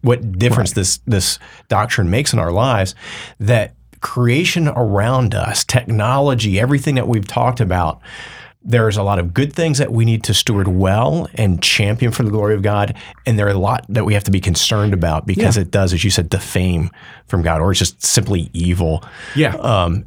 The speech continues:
Speaker 1: and so just understanding that, um, when we look at the world, it is no longer good perfectly like it was before, but it is not all hundred percent evil as well.
Speaker 2: Right.
Speaker 1: So, I mean, it,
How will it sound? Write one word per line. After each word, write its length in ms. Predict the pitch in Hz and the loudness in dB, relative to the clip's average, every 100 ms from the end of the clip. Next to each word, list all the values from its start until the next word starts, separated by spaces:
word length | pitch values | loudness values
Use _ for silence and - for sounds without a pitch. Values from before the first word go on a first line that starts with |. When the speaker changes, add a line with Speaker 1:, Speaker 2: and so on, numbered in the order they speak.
| - | -2
Speaker 1:
and 140 | 107 | 0
so 220 | - 101 | 2 0
just 320 | 98 113 120 - | 0 0 0 0
understanding 800 | 147 135 117 - 110 117 101 92 | 0 0 0 0 0 2 0 0
that, 380 | 90 85 90 _ _ - | 0 0 -4 _ _ -6
um, 360 | 98 87 85 107 | 0 0 0 0
when 100 | 98 | 0
we 120 | 107 | 2
look 140 | 120 123 | 2 0
at 60 | |
the 60 | 120 | 0
world, 260 | 110 104 | 0 0
it 100 | 90 92 | 0 0
is 80 | |
no 120 | 101 113 | 0 2
longer 300 | 107 107 95 | 0 0 0
good 560 | 85 95 110 110 - | -2 -2 0 0 -4
perfectly 460 | - 110 107 120 101 | -2 -2 0 0 0
like 160 | 98 95 | 0 0
it 80 | |
was 240 | 71 101 95 | 0 0 0
before, 400 | 90 - 127 127 | -2 -2 -2 0
but 220 | 107 101 | 0 0
it 60 | 98 | 0
is 100 | 95 | 0
not 480 | 98 101 104 101 - - | 2 2 0 -2 -6 -10
all 380 | - 98 98 95 | -2 2 2 2
hundred 240 | 101 107 | 0 0
percent 320 | 92 95 95 - | 0 0 0 -2
evil 320 | 87 87 80 | -2 0 -2
as 100 | - | -2
well. 240 | 71 107 - | -4 -4 -4
Speaker 2:
Right. 400 | 123 107 87 - _ - - - | -2 0 -2 -8 _ -14 -14 -6
Speaker 1:
So, 180 | 123 104 | -2 0
I 60 | |
mean, 200 | 107 104 | 0 0
it, 160 | 113 | -2